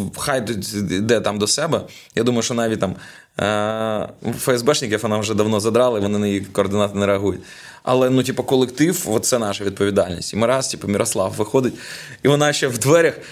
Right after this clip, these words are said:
і в нього є жарт, от этот фірмовий, е, яким він просто добив цю бабулю, вона зрозуміла, що все, їй нічого тут ловити.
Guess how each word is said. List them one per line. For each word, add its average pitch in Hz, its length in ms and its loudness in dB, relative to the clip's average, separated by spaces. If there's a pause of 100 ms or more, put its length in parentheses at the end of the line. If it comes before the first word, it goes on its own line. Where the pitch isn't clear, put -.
і 123 80 2
в 131 40 6
нього 131 180 6
є 120 120 4
жарт, 139 340 -2
от 101 80 -2
этот 107 260 -2
фірмовий, 120 600 2 (280)
е, 104 200 2
яким 120 220 2
він 110 240 0
просто 117 280 -2
добив 113 300 2
цю - 120 -6
бабулю, 113 240 4
вона 101 160 0
зрозуміла, 101 360 0
що 98 160 -6
все, 87 200 -4
їй 95 120 0
нічого 92 320 -2
тут 90 140 -4
ловити. 90 260 -4